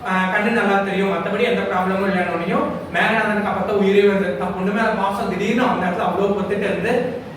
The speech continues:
சரியா போயிருது. "சரி, நீ தனியா போய் ஹாஸ்டல்ல கஷ்டப்பட வேணாம், நீ நம்ம வீட்லயே இருந்து வந்தோடனே வீட்டுக்கு கூட்டிட்டு போறேன்." அவளுக்குன்னு ஒரு அறை, அவளோட ஆசை பெரிய பங்களால தனியா வாழணும். கூட்டிட்டு போய்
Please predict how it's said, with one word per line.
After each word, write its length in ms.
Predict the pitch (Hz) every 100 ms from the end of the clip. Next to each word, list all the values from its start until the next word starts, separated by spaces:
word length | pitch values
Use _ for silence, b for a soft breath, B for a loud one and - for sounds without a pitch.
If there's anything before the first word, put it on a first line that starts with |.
| -
சரியா 300 | - 208 208
போயிருது. 500 | 196 180 170 175 220 - -
"சரி, 240 | - 269 262
நீ 420 | 254 233 208 185
தனியா 280 | 226 226 269
போய் 200 | 262 175
ஹாஸ்டல்ல 360 | 220 - 233
கஷ்டப்பட 380 | 226 - - -
வேணாம், 340 | 196 185 214 214
நீ 60 |
நம்ம 220 | 226 220
வீட்லயே 200 | 226 233
இருந்து 320 | 233 233 208 196
வந்தோடனே 320 | 196 208 247
வீட்டுக்கு 300 | - - 202
கூட்டிட்டு 240 | 196 185
போறேன்." 580 | 185 180 160 175 190 233 - - - - -
அவளுக்குன்னு 500 | 196 220 233 262 262
ஒரு 120 | 202
அறை, 180 | 180 185 180 - - - - - -
அவளோட 200 | 196 202
ஆசை 340 | 185 - - -
பெரிய 200 | 220 240
பங்களால 420 | 254 214 214 226 233
தனியா 260 | 202 233
வாழணும். 560 | 233 220 202 196 - - - - -
கூட்டிட்டு 300 | 311 302 302
போய் 320 | 285 285 277